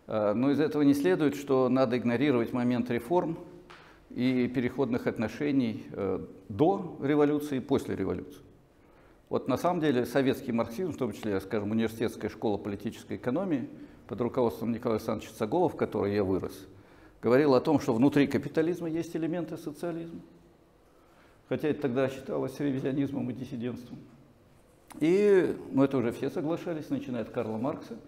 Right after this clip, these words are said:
что после революции сохраняются элементы буржуазного общества.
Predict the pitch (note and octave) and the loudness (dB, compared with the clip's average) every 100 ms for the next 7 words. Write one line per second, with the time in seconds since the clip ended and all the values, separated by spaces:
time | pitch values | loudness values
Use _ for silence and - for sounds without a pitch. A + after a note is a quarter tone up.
0 | - - - - C#3+ C#3+ E3+ - A#2+ A2+ | -20 -20 -20 -6 -4 0 2 2 0 2
1 | B2+ C3 F#3+ - E3+ C3 A#2+ B2 D#3+ D3+ | 2 2 0 -4 -6 -6 -4 -2 -2 -4
2 | A#2+ A2+ C3+ D4 A#2 G#2+ A#2+ A2 A#2 G#2+ | -4 0 0 0 -2 -2 -2 -2 -4 -8
3 | - - | -12 -20